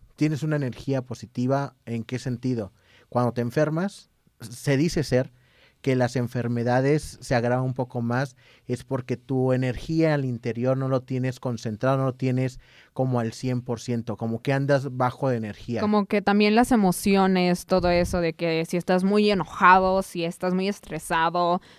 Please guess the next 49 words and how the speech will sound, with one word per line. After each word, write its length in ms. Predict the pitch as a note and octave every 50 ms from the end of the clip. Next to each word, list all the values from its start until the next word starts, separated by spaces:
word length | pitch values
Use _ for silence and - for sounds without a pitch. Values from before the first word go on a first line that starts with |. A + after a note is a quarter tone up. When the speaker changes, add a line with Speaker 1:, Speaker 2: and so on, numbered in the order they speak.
| - _
Speaker 2:
te 80 | - F#3+
va 140 | F3 E3+ E3+
a 40 | F3
dar 220 | F3 E3+ E3+ E3+
más 220 | E3 E3+ E3+ E3+
dolor 200 | E3+ E3 E3 D#3+
de 120 | E3 D#3+ -
cabeza, 440 | - C#3 D#3+ F#3 F#3+ - - F3+ E3+
más 160 | E3+ F3 F3 E3+
dolor 240 | F3 E3+ E3+ E3
de 100 | - D#3
estómago, 800 | D#3+ - - - - F3 F3 F3 E3 E3 E3 E3 E3+ E3+ E3+ E3 - - - - - _
te 100 | - F3
van 160 | E3+ F3 F3+
a 60 | F3+
doler, 360 | F#3+ F#3 F3 E3 E3+ F3 E3+ E3
no 120 | F3 E3+
sé, 180 | E3+ - F#3+ E3+
más 300 | E3 E3+ F#3 F#3 F#3 F3+
las 180 | F#3 F3+ - G3+
articulaciones, 1080 | F3 E3+ - E3+ - - D#3 D#3 D#3+ D#3+ - F3+ F3 E3+ E3+ F3 E3 E3+ F3+ - -
o 80 | E3+
sea... 260 | E3+ F#3 F3 E3 B2 - - - - -
Esas 220 | A3+ A#3 E4 D#4+
son 180 | - F4 F4 C#4+
cosas 300 | C4+ B3+ C4 D4+ C#4+ -
que 80 | -
incluso 600 | F3 E3+ - F#3 F#3+ G3 G3+ - A#3 A3+ A#3 C4 - - - - _
psicólogos 760 | _ - - E3+ - - - F#3+ F3+ F#3+ G3 G3+ A#3 A#3 -
y 60 | G3
demás 300 | E3+ D#3 D3+ D#3 D#3 F3 -
te 80 | -
explican 760 | F#3+ - - - - - F#3+ F3+ F#3 F#3 - G3+ F#3 G#3+ D#4 F#4+
y 100 | - F3+
te 100 | F3 -
dicen 300 | E3+ E3+ E3+ - A3+ A#3+
que 240 | A3+ - F3+ D3+ C#3+ -
sí, 320 | - - - G#3 F3+ -
efectivamente, 1000 | - E3+ - - E3 - - G#3 G#3+ A3 A3 A3 G#3+ A3+ A3+ - B3 B3 B3+ - -
sí 300 | - - - - G#3 G#3
tiene 300 | - G3 F3+ D3+ D3 D3
que 140 | - - C3
ver. 280 | E3+ F#3+ E3+ D3 D3+ _ _ _ _ _ _ _ _
Entonces, 680 | - E3+ E3 D#3 - E3+ E3+ E3 - G3+ G3 G#3 G3+ G3
no 180 | G3 F3+ F3+
es 100 | F3 F#3
solo 280 | - - F#3+ F3+ F3 E3+
algo 260 | E3+ E3+ E3 E3+ E3+
que, 500 | - - - D#3 C#3+ - - C#3 - F#3+